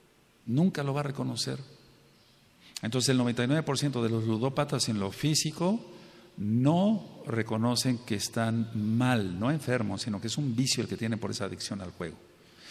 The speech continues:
que los ha llevado a bancarrota, todo lo que ya explicamos.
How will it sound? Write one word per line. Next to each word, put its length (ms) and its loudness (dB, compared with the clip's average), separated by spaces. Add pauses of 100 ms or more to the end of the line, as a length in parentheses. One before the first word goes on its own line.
(240)
que 100 2
los 180 2
ha 60 4
llevado 320 2
a 60 2
bancarrota, 720 -2
todo 200 2
lo 100 2
que 100 -4
ya 60 2
explicamos. 760 -6